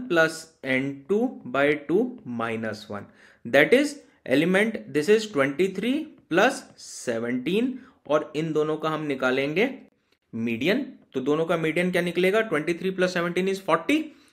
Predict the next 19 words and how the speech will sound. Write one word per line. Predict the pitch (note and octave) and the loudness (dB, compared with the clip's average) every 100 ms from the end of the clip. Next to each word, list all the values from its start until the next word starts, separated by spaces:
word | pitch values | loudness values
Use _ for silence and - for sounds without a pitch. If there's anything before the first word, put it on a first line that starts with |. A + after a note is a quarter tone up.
| - | -2
divided | B2+ C#3+ D3 D#3+ F3 | 4 8 8 6 6
by | E3 E3 | 6 6
two | E3 F3+ | 6 8
is | B3+ D4 - - _ - | 8 6 -4 -20 _ -4
twenty। | A2+ G#2+ G#2 F#2 - | -2 -2 -6 -12 -2
तो | D#3 | 2
इन | D#3+ F#3 | 4 4
दोनों | F3 F#3 | 4 2
का | F#3+ | 2
मीडियन | D#3+ C3+ C3 C3+ | 2 0 0 0
निकलेगा, | B2 B2 B2 D#3 - - - | 0 0 -2 -4 -14 -20 -6
इसका | - C3+ F3 | -2 0 2
मीडियन | D3+ C#3+ D3+ | 2 4 2
निकलेगा | C#3 B2+ C3 E3+ G3 D#3 | 2 2 2 4 2 0
इस | D#3 - - | 0 -2 -4
गिवन | C3+ D3+ E3+ G3+ F#3+ - _ | 0 4 4 2 -2 -12 _
टू | - F#3+ | 2 10
एरेज | E3+ C3 A#2+ B2 | 12 12 8 2
का | - F3+ | 2 4